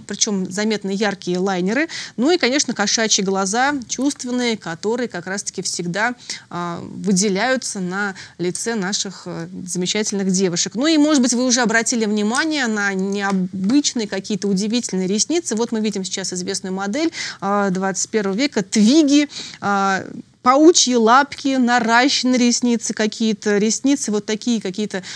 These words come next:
спутанные, быть может, и неаккуратно накрашенные, но тем не ве-, не менее это тот самый тренд, который как раз-таки, э, многие дизайнеры, визажисты отмечают. Ну, в общем, если вы записали,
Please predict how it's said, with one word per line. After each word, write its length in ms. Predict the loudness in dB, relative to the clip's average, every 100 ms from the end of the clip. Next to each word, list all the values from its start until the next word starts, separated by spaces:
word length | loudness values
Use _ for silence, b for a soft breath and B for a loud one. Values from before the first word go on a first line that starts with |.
| B
спутанные, 600 | -10 0 2 4 4 2
быть 220 | 2 2
может, 320 | 0 0 0
и 60 | 0
неаккуратно 540 | 0 0 0 0 2
накрашенные, 680 | 0 -2 0 4 4 2 2
но 120 | 2
тем 360 | 2 2 4 4
не 100 | 4
ве-, 200 | 2 0
не 180 | 0 0
менее 380 | 0 0 0 -2
это 300 | -2 -4 -4 B B -2
тот 180 | -2
самый 400 | 0 2 2 0
тренд, 600 | -4 -4 0 0 0 -4 B B -10
который 540 | -8 -6 -4 -2 -4
как 200 | -4 -8
раз-таки, 480 | -6 -6 -8 -8 -4
э, 200 | -4 -6 B -10
многие 720 | -4 -2 -2 -2 -2 -2 -4 -10 -8
дизайнеры, 580 | -4 -2 -2 -2 -2 -2
визажисты 640 | -2 -4 -6 -8 -8 -10 B _
отмечают. 560 | -8 -6 -6 -6 -8
Ну, 80 | -6
в 20 |
общем, 260 | -4 -2 -2
если 260 | -2 -2 0
вы 120 | 0
записали, 600 | -2 -2 -4 -2 0 -2